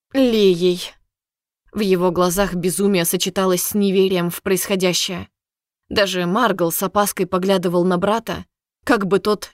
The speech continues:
не сотворил чего. Ведь выглядел тот, будто сейчас расплачется или сиганет в окно. "Неужели ты не чувствуешь ничего необычного?" Маргал всматривался в ее глаза. "Конечно, чувствую!"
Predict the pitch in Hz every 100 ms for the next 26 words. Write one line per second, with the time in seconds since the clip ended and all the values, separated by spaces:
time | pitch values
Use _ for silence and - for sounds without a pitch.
0 | - 247 196 185 202 233 226 - 190 170
1 | 180 - _ _ _ _ _ - 170 156
2 | - - - _ _ _ 196 220 202 190
3 | 175 165 156 202 190 - - _ 202 196
4 | - 190 190 196 - 190 - 208 220 226
5 | 190 - 170 - _ _ - 196 170 -
6 | 202 196 196 196 196 - 185 165 185 _
7 | _ _ _ _ _ _ _ _ _ _
8 | - 151 160 170 175 180 190 180 170 185
9 | - - - - 160 - 160 156 170 175
10 | 165 - 156 - 175 _ _ _ _ _
11 | _ _ 190 170 160 165 - - 185 180
12 | 175 170 - 165 180 170 160 185 185 170
13 | 160 _ _ _ _ _ _ _ _ _
14 | _ - 262 226 196 254 240 294 311 -
15 | 226 196 180